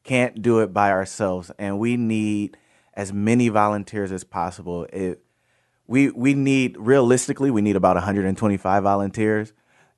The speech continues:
You can volunteer with check-in, you can volunteer with registration, with games, with hospitality. Like, we need volunteers.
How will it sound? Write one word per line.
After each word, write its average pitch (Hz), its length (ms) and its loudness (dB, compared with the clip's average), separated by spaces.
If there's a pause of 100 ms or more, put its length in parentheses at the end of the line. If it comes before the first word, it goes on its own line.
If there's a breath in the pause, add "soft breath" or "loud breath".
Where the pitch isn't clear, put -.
You 123 160 2
can 123 160 -4
volunteer 104 1000 2
with 90 500 -2
check-in, 156 720 0
you 117 100 -4
can 107 140 -6
volunteer 101 500 0
with 82 100 -4
registration, 131 1040 0
with 92 440 -2 (120)
games, 127 760 0
with 90 420 -2 (200)
hospitality. 151 1120 2
Like, 110 240 -2
we 175 360 2
need 143 540 2
volunteers. 104 880 0